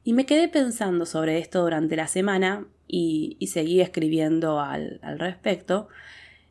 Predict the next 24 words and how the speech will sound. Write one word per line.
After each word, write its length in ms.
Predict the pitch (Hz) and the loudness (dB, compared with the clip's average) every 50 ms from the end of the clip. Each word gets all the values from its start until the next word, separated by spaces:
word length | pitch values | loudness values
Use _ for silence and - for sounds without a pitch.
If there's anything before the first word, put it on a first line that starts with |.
| _ - | _ 0
Y 60 | 254 247 | 2 2
me 100 | 262 254 | 2 2
acordé 320 | 247 - 262 269 277 294 | 2 2 4 4 4 4
de 140 | 302 302 294 | 2 2 0
esto 240 | 285 - - 302 285 | -2 -2 0 2 2
de 100 | 269 240 | 4 2
las 160 | 220 202 - | 2 -2 -2
fortalezas 920 | - 196 190 190 - 190 190 196 208 214 208 - 226 226 226 226 - - | -2 -4 -2 0 0 0 2 2 0 0 0 0 0 0 0 -2 -4 -2
y 100 | - 190 | 0 2
debilidades. 920 | 170 165 160 156 156 151 156 156 147 139 131 131 127 131 139 - - - - _ _ _ _ _ _ _ - - - - _ | 2 2 2 2 2 2 2 2 0 0 0 -2 -4 -4 -6 -10 -12 -18 -20 _ _ _ _ _ _ _ -20 -20 -20 -18 _
Y 200 | - - 196 196 | 2 6 8 8
en 220 | 196 196 202 208 | 8 8 6 2
cómo 580 | 202 - 277 277 262 240 226 226 226 233 226 226 | 2 4 6 6 6 6 4 4 2 0 -4 -6
hace 340 | - 175 180 180 - - 180 | -4 -2 -2 -2 0 2 2
unos 360 | 185 202 220 226 226 220 - | 4 4 4 2 2 2 0
años 320 | 240 226 220 208 202 196 196 | 0 0 2 2 0 0 0
para 240 | - 170 165 170 185 | -2 -2 0 0 0
mí 320 | 202 214 208 202 202 - - - | 0 0 0 -2 -4 -4 -2 0
lo 360 | 165 165 165 170 170 165 165 | 4 6 6 6 6 4 4
peor 320 | - 180 190 208 220 233 | 4 4 4 4 4 4
que 120 | 226 233 226 | 2 2 2
me 120 | 208 190 | 2 2
podía 360 | 190 - 170 175 196 190 185 | 2 2 2 4 2 2 0
pasar, 640 | 190 165 160 - - 190 180 180 190 214 - - | -2 -4 -6 -4 -2 0 0 2 0 0 -4 -6